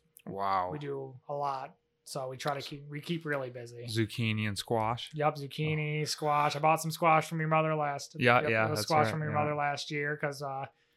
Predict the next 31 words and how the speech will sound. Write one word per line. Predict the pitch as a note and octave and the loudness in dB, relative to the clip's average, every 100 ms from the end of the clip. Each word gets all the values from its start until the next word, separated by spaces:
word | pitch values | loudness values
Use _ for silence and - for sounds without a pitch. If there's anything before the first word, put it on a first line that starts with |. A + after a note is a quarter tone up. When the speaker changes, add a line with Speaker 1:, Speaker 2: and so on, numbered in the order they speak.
| _ _ - | _ _ -4
Speaker 2:
we | E3 | 2
grew | G3 G#3+ | 6 8
a | |
lot, | F#3 F3 F#3+ | 10 8 6
but | E3+ | 2
we | D3+ | 0
just | D3+ C#3+ | -2 -2
didn't | D3 D3 | -4 -4
end | C#3+ | -4
up | C#3+ B2+ | -4 -2
having | C#3 C#3 | -6 -6
the | C#3 | -10
amount | C3+ C3+ C3 | -6 -6 -8
that | |
we | C3+ | -14
needed | C3 C3 C3+ | -16 -14 -12
to | C3+ B2+ A#2+ | -8 -10 -8
supply | - C3+ C#3 | -10 -4 -4
the | C3 | -4
market. | C3 C3 C3 C3 C3 | -6 -6 -8 -14 -10
So | C3+ | -10
we | C3 B2+ _ _ _ | -10 -14 _ _ _
group, | - D3+ - D3+ | -8 -8 -8 -8
uh, | C3+ B2+ | -8 -4
sold | - C#3 | -2 -2
out | C3 C3 | -2 -6
of | C3 | -6
it | B2+ | -8
pretty | C3 B2 | -10 -10
quickly. | - B2+ C3+ B2+ B2+ | -14 -14 -12 -12 -12
So | - B2+ B2+ B2+ | -10 -10 -10 -14